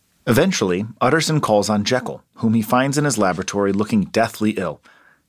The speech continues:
Jekyll feverishly claims that Hyde has left and their relationship has ended. He also assures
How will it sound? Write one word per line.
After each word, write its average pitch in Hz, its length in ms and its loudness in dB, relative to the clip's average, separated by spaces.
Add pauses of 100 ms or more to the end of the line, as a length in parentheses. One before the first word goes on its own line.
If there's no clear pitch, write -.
Jekyll 131 320 2
feverishly 151 720 -2
claims 98 360 0
that 101 140 2
Hyde 104 260 0
has 98 160 -2
left 110 340 0
and 110 160 0
their 95 100 2
relationship 123 680 -2
has 120 180 -2
ended. 95 300 -4 (320)
He 135 100 0
also 151 320 2
assures 165 400 0